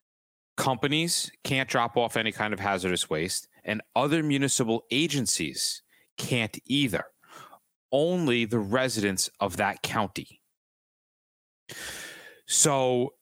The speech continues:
th-, so I was like, "Oh, okay, hold on a second."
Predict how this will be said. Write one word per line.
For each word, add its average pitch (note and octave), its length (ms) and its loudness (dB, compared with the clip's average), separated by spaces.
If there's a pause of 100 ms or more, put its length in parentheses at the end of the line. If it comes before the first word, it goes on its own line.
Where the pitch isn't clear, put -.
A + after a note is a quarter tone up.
(400)
th-, A#2+ 120 -2 (340)
so B2+ 440 2
I B2+ 100 2
was C3 160 0
like, B2 200 0
"Oh, C3 220 -2 (120)
okay, A#2+ 300 0
hold A2 220 2
on G2+ 100 2
a F2+ 40 -2
second." E2 340 -4